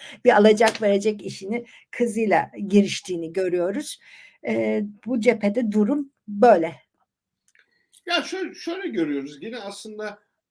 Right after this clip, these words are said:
Speaker 2: e, şuralardan yola çıkarak bir tanım koyabiliriz. Türkiye'yi yönetmeye değil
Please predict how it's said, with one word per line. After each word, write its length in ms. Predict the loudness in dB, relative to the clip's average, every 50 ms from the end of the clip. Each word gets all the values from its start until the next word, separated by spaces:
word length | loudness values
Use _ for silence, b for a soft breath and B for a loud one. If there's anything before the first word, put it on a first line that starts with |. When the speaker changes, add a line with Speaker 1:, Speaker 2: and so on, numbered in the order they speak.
| -14 -10 -8
Speaker 2:
e, 360 | -8 -6 -6 -6 -6 -6 -8 -10 -14
şuralardan 800 | -18 -18 -12 -10 -6 -4 -4 -4 -4 -6 -8 -8 -10 -10 -10 -8
yola 360 | -6 -6 -6 -6 -6 -8 -10
çıkarak 460 | -12 -10 -8 -6 -6 -6 -6 -6 -6
bir 180 | -8 -8 -6 -8
tanım 280 | -8 -8 -8 -8 -8
koyabiliriz. 720 | -6 -4 -2 -2 -2 -2 -2 -4 -4 -6 -6 -8 -12 -18 -20
Türkiye'yi 800 | -16 -16 -14 -12 -10 -8 -8 -8 -6 -6 -6 -6 -8 -8 -6 -2
yönetmeye 680 | -2 -2 -2 -4 -8 -10 _ -8 -8 -6 -6 -6 -6 -6
değil 280 | -6 -8 -8 -12 _